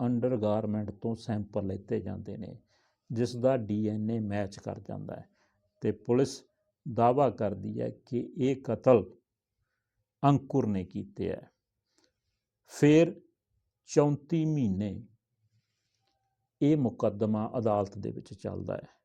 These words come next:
ਚੌਂਤੀ ਮਹੀਨਿਆਂ ਦੀ ਸੁਣਵਾਈ ਤੋਂ ਬਾਅਦ ਐਮ ਐਲ ਰਠੌਰ ਜੱਜ ਸਾਹਿਬ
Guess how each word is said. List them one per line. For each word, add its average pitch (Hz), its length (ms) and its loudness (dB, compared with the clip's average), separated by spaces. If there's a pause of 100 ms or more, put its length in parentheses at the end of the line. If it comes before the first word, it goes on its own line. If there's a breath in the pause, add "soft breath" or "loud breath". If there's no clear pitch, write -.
(760)
ਚੌਂਤੀ 139 500 2
ਮਹੀਨਿਆਂ 127 460 2
ਦੀ 120 160 0
ਸੁਣਵਾਈ 120 600 4
ਤੋਂ 147 240 4
ਬਾਅਦ 110 440 2 (1200)
ਐਮ 135 340 2
ਐਲ 143 240 2
ਰਠੌਰ 110 680 0 (360)
ਜੱਜ 107 400 0
ਸਾਹਿਬ 104 480 -6